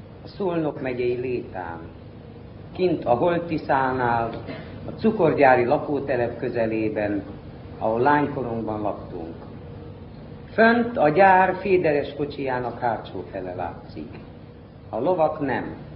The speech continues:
Az ereszkedőn pedig két lány alak szalad lefelé. Azok mi vagyunk. Szolnok megye szépei, a Skalla lányok. Amint az első tüllruhánkban szélfútta hajjal,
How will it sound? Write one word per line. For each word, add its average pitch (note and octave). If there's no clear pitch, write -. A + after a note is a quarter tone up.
Az -
ereszkedőn F3
pedig C#3+
két F#3+
lány C3+
alak G2
szalad F#2+
lefelé. F2+
Azok A#2+
mi F3
vagyunk. G2
Szolnok G3
megye C3+
szépei, F#2+
a -
Skalla C3+
lányok. F2+
Amint B2+
az A#2+
első E3+
tüllruhánkban C#3
szélfútta C#3+
hajjal, B2+